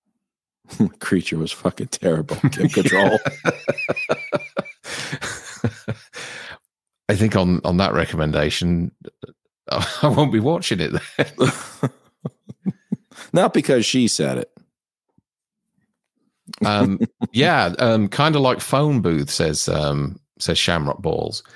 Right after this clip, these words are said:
Speaker 2: Uh, glorious. All set in the one place f-, for the whole ninety minutes or whatever.
Speaker 1: Yeah, but you can see what's going on in the phone booth. <laughs> Hey, in New York, people do that too here.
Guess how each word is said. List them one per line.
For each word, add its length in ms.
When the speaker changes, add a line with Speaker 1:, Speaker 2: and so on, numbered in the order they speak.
Speaker 2:
Uh, 480
glorious. 680
All 100
set 200
in 80
the 80
one 300
place 340
f-, 180
for 80
the 60
whole 160
ninety 280
minutes 340
or 120
whatever. 280
Speaker 1:
Yeah, 360
but 200
you 280
can 160
see 560
what's 220
going 300
on 180
in 80
the 80
phone 300
booth. 400
<laughs> 40
Hey, 220
in 100
New 60
York, 300
people 240
do 160
that 200
too 220
here. 380